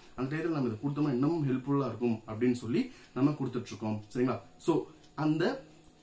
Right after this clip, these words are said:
புக் பேக் கொஸ்டின்ஸ்க்கான தீர்வு என்ன அப்படின்னா, உங்களுக்கு வந்து பாத்தீங்கன்னா, அலாரம் டெஸ்ட் அப்படின்னு சொல்லிட்டு ஒரு சீரிஸ் கண்டக்ட் பண்ணலாம்னு இருக்கோம். So, புக் பேக் கொஸ்டின்ஸ் மட்டும் கொடுத்துட்டு, "இந்தாங்க டவுன்லோட் பண்ணிக்கங்க, நீங்களே படிச்சுக்கங்க,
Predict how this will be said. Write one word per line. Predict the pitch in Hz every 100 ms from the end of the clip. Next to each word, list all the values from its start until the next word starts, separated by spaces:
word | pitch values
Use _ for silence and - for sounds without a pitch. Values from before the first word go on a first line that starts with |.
| - - -
புக் | 165 175
பேக் | 214 214
கொஸ்டின்ஸ்க்கான | 143 143 139 127 110 104 -
தீர்வு | 208 196 139 113
என்ன | 143 185
அப்படின்னா, | 127 104 101 104 196 277 - -
உங்களுக்கு | 127 196 240 139 160
வந்து |
பாத்தீங்கன்னா, | 151 117 113 175 -
அலாரம் | 127 147 151 127 -
டெஸ்ட் | 147 120 - - -
அப்படின்னு | 113 113 117
சொல்லிட்டு | 107 104 240 117
ஒரு | 123 190 -
சீரிஸ் | 139 127 123
கண்டக்ட் | 113 -
பண்ணலாம்னு | 107 120
இருக்கோம். | 107 104 135 247 - - - - -
So, | -
புக் | 95 131 131
பேக் | 165
கொஸ்டின்ஸ் | 156 156 139
மட்டும் | 170 -
கொடுத்துட்டு, | 202 208 131
"இந்தாங்க | 143 131 127 117
டவுன்லோட் | 127 156 135
பண்ணிக்கங்க, | 117 110 110 113 110
நீங்களே | 127 131 139
படிச்சுக்கங்க, | 123 143 - 113 107 113